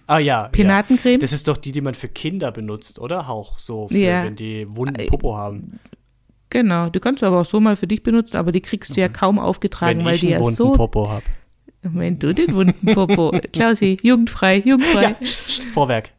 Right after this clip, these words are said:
Speaker 1: Oh, nee, Tupper. <laughs>
Speaker 2: Tupper, Tupper. Ähm, nee, aber die ist ja so dick und, und, äh, die kannst du ja kaum ver-, verreiben, weißt du, weil die
Speaker 1: Mhm.
Speaker 2: ja so,
Speaker 1: Mhm.
Speaker 2: oh.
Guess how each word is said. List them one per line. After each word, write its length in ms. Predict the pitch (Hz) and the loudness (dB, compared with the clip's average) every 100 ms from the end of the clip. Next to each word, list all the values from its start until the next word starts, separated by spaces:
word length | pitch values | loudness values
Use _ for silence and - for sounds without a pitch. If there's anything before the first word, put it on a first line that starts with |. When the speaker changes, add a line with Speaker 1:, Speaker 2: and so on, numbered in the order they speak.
| _ | _
Speaker 1:
Oh, 80 | 135 | -6
nee, 220 | 135 170 131 | 0 0 0
Tupper. 320 | 160 123 120 - 233 285 - 202 | -4 -4 -4 -4 -2 0 0 -2
<laughs> 500 | - - - - - | -4 -8 -8 -12 -4
Speaker 2:
Tupper, 300 | - 277 233 - | 0 2 0 0
Tupper. 300 | 277 247 202 - - - | 0 0 0 -6 -18 -6
Ähm, 440 | 185 220 208 208 202 - - - - - | 2 4 6 6 2 -10 -20 -20 -18 -2
nee, 240 | 196 240 | 2 2
aber 180 | - 196 | 2 2
die 80 | 196 | 0
ist 100 | 190 | 0
ja 100 | 180 | -2
so 320 | - 285 254 | 0 2 2
dick 380 | 254 302 294 - | 2 0 0 0
und, 260 | 202 202 185 180 | 2 2 2 -2
und, 280 | 175 - 185 | -4 -4 -4
äh, 240 | 180 170 | -2 -4
die 100 | - | -6
kannst 300 | - 202 - | -2 0 0
du 40 | |
ja 40 | 190 | -2
kaum 400 | - 220 233 254 | 0 0 4 2
ver-, 260 | - 202 - | 2 -2 -2
verreiben, 540 | - 175 165 214 214 175 | -2 0 2 2 2 2
weißt 240 | 214 - | 0 -2
du, 60 | 123 | 0
weil 100 | 117 | 0
die 80 | |
Speaker 1:
Mhm. 40 | 190 | 0
Speaker 2:
ja 80 | 180 | -4
so, 440 | - 240 107 220 | -4 -2 -2 -2
Speaker 1:
Mhm. 100 | - | -2
Speaker 2:
oh. 280 | - 143 160 | -2 -2 -4